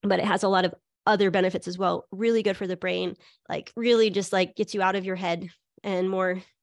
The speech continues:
That's why you can be more creative, because you're, it's, like, clearing your mind of all the thoughts and the stress and just giving you that shock, <laughs> a good shock though. But, um, let me give you a few guidelines.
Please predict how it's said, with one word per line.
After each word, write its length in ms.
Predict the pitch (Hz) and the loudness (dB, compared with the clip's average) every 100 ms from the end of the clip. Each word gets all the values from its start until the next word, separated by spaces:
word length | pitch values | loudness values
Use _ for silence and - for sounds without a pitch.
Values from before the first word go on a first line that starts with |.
| - | -6
That's 200 | 185 - | -6 -4
why 80 | |
you 120 | 180 170 | -4 -4
can 280 | 180 - 190 _ - 196 | -6 -8 -12 _ -14 -4
be 140 | 214 | 0
more 140 | 202 | 2
creative, 460 | 185 196 196 190 180 | 0 2 2 2 -2
because 380 | 170 196 180 180 | -8 -6 -6 -2
you're, 180 | 170 170 - - - _ _ | -4 -4 -14 -20 -20 _ _
it's, 160 | - 196 | -8 -6
like, 140 | - | -8
clearing 420 | - 294 302 262 | 0 4 6 8
your 80 | 226 | 6
mind 160 | 202 196 | 6 4
of 80 | |
all 120 | 180 175 | 2 0
the 80 | |
thoughts 360 | 175 180 170 - | 0 0 0 0
and 100 | 175 | -4
the 60 | 175 | -4
stress 560 | - 165 208 - - - _ - | -6 -6 -6 -8 -16 -18 _ -6
and 260 | 185 170 - | -4 -4 -6
just 180 | - - | -12 -6
giving 180 | 196 | -2
you 100 | 185 | 0
that 160 | 180 151 _ _ _ _ _ - | -2 -4 _ _ _ _ _ -8
shock, 300 | - 170 - - - - 214 233 | -4 -4 -6 -10 -4 -2 -2 -4
<laughs> 480 | 254 - 427 415 330 | -6 -4 -4 -4 -2
a 80 | 233 | 4
good 160 | 240 | 4
shock 260 | - - 170 | 4 0 0
though. 120 | - - - - - - | -6 -6 -12 -20 -20 -4
But, 440 | 240 220 - - - - | 2 2 0 -8 -10 0
um, 260 | 208 196 | 2 6
let 80 | 208 | 6
me 80 | 226 | 6
give 140 | 220 | 6
you 100 | 214 | 4
a 40 | 208 | 4
few 180 | 214 | 2
guidelines. 640 | 190 180 - - - - | 0 0 0 -2 -6 -12